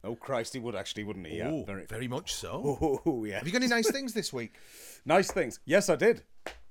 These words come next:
Speaker 1: I've
Speaker 2: Uh,
Speaker 1: got a nice thing right here, and I w-, I've been wondering for a few days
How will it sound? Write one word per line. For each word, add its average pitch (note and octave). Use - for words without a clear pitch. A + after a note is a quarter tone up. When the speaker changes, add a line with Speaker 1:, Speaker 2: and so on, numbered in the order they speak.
Speaker 1:
I've D#3
Speaker 2:
Uh, -
Speaker 1:
got C#3+
a B2
nice D3
thing D3
right C3+
here, A2+
and C3+
I D3
w-, F#3+
I've F3
been F3+
wondering D3+
for D3
a B2+
few G#3
days E3+